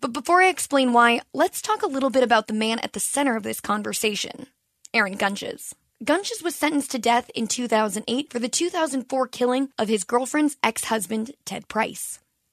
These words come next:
As some in our newsroom have noted, that description sells the story short. When I first heard it, it didn't really seem like a typical death penalty case. The story is more brutal than meets the eye. And if you don't want to hear those details,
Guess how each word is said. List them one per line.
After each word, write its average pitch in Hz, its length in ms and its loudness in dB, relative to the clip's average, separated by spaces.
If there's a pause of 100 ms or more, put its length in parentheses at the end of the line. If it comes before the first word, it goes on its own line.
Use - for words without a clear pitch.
As 269 140 2
some 349 160 4
in 359 80 2
our 294 80 4
newsroom 226 400 0
have 214 160 -2
noted, 214 380 2 (100)
that 339 160 4
description 277 560 0
sells 240 300 4
the 214 100 -2
story 202 340 -2
short. - 380 -4 (260)
When 226 120 2
I 247 120 8
first 269 280 2
heard 269 160 2
it, 277 240 2
it 214 80 -10
didn't 359 160 -6
really 427 160 2
seem 302 320 0
like 226 120 0
a 208 60 -4
typical 240 400 -2
death 208 320 0
penalty 208 400 -4
case. - 420 -10 (320)
The 247 120 0
story 285 380 4
is 196 280 -2
more 254 220 4
brutal 214 280 0
than 214 140 -8
meets 214 220 -8
the - 160 -2
eye. - 240 -4 (320)
And 226 120 2
if 220 120 -2
you 247 80 0
don't 269 160 2
want 233 120 2
to - 80 -10
hear 254 140 0
those 254 180 4
details, 254 520 0